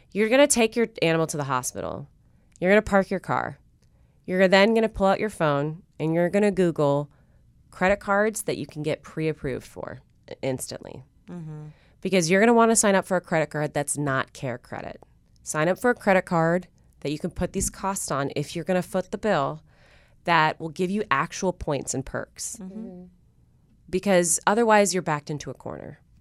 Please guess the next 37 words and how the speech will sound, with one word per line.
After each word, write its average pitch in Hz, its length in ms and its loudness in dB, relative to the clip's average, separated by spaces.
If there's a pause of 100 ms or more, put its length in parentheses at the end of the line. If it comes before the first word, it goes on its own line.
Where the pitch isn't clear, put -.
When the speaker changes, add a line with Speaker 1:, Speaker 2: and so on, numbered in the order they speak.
(160)
Speaker 3:
Right. 143 280 -10 (680)
Speaker 1:
So - 140 -4
that's 160 200 0
exactly 151 380 -4
what 156 120 -2
I 156 120 -2
did. 131 360 -10 (760)
Um, 165 440 2 (280)
and 220 140 6
besides, 220 360 6
the 185 100 2
wait 190 200 4
times 262 380 0
are 185 120 2
fucking 196 340 0
insane. 170 460 2
You're 202 120 0
gonna 220 140 6
be 214 120 4
in 202 60 6
that 185 140 2
parking 175 300 -2
lot 151 180 -4
for 151 100 -4
a 147 60 0
while, 143 340 -2
so - 140 -6
might 151 140 0
as 147 120 -2
well 147 240 0 (120)
put 156 200 -4
that 143 280 -2 (120)
time 139 300 -4
to - 60 -10
good - 200 -8
use. - 440 -8 (680)
Um, 156 680 2